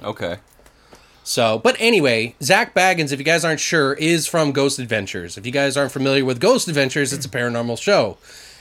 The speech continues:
Speaker 2: It's actually one of the highest rated shows on television for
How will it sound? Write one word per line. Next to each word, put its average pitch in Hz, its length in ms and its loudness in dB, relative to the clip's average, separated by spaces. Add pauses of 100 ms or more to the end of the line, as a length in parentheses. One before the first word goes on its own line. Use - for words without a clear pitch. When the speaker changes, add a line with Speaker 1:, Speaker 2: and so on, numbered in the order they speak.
(140)
Speaker 2:
It's - 80 -8
actually 190 340 2
one 165 160 2
of 151 60 2
the 143 80 2
highest 147 360 0
rated 120 320 0 (960)
shows 139 540 2
on 123 180 0
television 110 540 -2 (300)
for 113 380 0